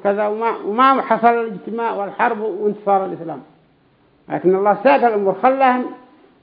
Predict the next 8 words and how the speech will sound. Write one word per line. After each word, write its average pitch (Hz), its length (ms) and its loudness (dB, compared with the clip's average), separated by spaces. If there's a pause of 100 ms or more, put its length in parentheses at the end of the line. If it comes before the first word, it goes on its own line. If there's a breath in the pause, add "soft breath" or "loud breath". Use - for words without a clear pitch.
(100)
يعني 196 380 0
عندما 233 280 -2
أتت 233 400 4 (500)
القافلة، 208 600 6 (960)
إنها 175 160 0
كانت 202 420 2
قافلة 220 280 4
تمر 202 400 -8